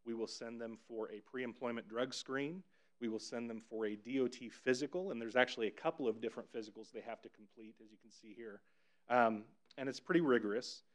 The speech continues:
There's background checks, there's enhanced background checks, enhanced D C S checks, there's an enhanced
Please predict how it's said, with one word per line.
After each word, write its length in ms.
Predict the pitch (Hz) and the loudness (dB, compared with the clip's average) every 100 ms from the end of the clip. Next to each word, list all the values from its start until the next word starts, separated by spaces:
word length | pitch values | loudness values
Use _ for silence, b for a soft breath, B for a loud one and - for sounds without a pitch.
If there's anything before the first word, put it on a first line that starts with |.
| _ _ _ _ | _ _ _ _
There's 320 | 123 117 110 | 6 8 6
background 480 | 110 131 131 139 131 | 6 8 10 10 8
checks, 560 | - 135 127 - - - | 6 8 8 4 -8 0
there's 220 | 113 104 | 0 0
enhanced 420 | 107 - 151 - | -4 -4 -4 -2
background 380 | 123 123 123 117 | 0 2 2 2
checks, 300 | - 117 - | 2 0 -2
enhanced 340 | 107 135 123 | -12 -14 -12
D 100 | 127 | -12
C 200 | 113 123 | -12 -4
S 180 | 120 110 | -4 -4
checks, 520 | - 117 117 - - - | -6 -4 -4 -6 -18 -10
there's 200 | 113 110 | -2 -2
an 80 | 107 | -2
enhanced 460 | 107 - 131 113 | -10 -8 -8 -8